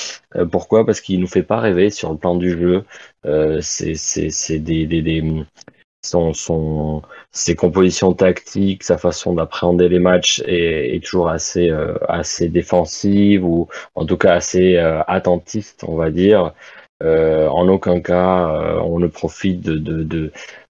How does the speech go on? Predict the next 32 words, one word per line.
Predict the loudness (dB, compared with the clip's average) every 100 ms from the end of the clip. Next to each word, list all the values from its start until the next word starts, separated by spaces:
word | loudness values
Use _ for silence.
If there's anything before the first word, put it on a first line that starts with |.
| -2
de | -2
ce | 2
que | 0
peut | 4 4
apporter | 4 0 0
des | 0 0
joueurs | 4 6 4 2
qui, | -8 -14
qui | -12 -8 -6
ont | -4 -4
un | -2
vrai, | 0 4 6 6
euh, | 4 -2 -12 -20 -20 _ _
une | -2
vraie | 0 2
qualité | 2 2 2
offensive | 0 0 -4 -4 -6 -6
comme, | -4 -6 -4 -6
comme | -4 -2
des | -2 0
Darder | 0 2 4 6 6 4
ou, | 2 -4 -6 -10 -12 -16 -18 -16 -8
ou | -2
dans | 2 2
un | 2
second | 2 0 2
plan | 2 2
comme | 2 -2
des, | -2 0
des | 0
Melendo | 2 4 4 4 4 4 4 4
ou, | 2 -4 -10